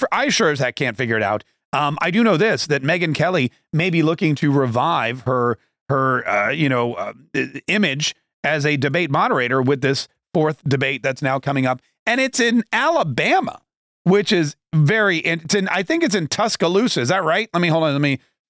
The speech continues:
fourth presidential debate, Megyn Kelly,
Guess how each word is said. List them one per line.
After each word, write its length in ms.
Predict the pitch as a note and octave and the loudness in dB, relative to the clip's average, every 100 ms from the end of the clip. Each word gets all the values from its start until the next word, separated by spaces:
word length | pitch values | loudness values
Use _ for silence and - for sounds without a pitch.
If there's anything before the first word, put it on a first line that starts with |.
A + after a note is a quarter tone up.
| - | -2
fourth 460 | G3+ G3+ G3+ F3+ _ _ _ _ _ - | 0 2 2 -2 _ _ _ _ _ -20
presidential 1080 | - D#3+ F3+ E3 E3 E3+ D#3 F#3 D#3 D#3 D#3+ - _ _ _ _ | -4 0 2 2 0 0 0 2 2 2 0 -6 _ _ _ _
debate, 720 | D3 C#3+ D3+ D3+ D3+ D3 - _ _ _ _ _ _ - | -2 0 0 0 0 -2 -8 _ _ _ _ _ _ -10
Megyn 760 | C#3+ D3 D#3 C#3+ D3 D3 D3+ C#3 _ _ _ _ _ | -2 0 0 0 0 0 0 -2 _ _ _ _ _
Kelly, 540 | C#3+ C#3+ C#3 C#3 C#3+ | 0 2 0 0 -2